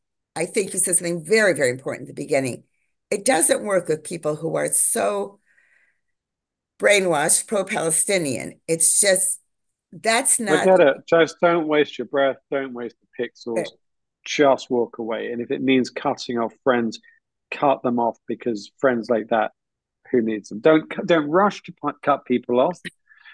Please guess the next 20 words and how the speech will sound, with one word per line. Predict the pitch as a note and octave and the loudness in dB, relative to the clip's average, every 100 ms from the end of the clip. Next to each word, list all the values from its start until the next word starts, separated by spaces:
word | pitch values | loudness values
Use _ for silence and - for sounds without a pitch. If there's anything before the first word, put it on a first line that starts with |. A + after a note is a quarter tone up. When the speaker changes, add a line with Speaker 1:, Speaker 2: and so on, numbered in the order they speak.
| _ _ _ _ _ _ _ - | _ _ _ _ _ _ _ 2
Speaker 2:
Give | D3 | 4
them | C#3+ | 4
a | |
little | C3 C3 A#2+ | 2 2 0
chance, | F#3 F3 C3+ C#3+ _ _ _ _ _ _ | 2 2 0 -4 _ _ _ _ _ _
but | C#3 | -20
then | C#3+ D#3 | -20 -14
just | D3+ - | -10 -2
say, | D#3 | -2
"Okay, | D#3+ - D3 | -2 -4 -6
thanks, | D3+ C3+ - | -6 -10 -12
bye." | - B2+ - - _ - | -10 -10 -10 -20 _ -16
You | B2 | -12
know, | A2+ - _ _ _ _ F#3+ | -12 -16 _ _ _ _ 0
Speaker 1:
Right. | D#3 | 0
Speaker 2:
focus, | D3+ C#3 - | 2 -4 -2
be | C#3+ | 0
with | C#3+ C#3 | 2 2
the | B2 | 0
community, | D3+ D3+ B2 G#2+ | -2 -2 -4 -8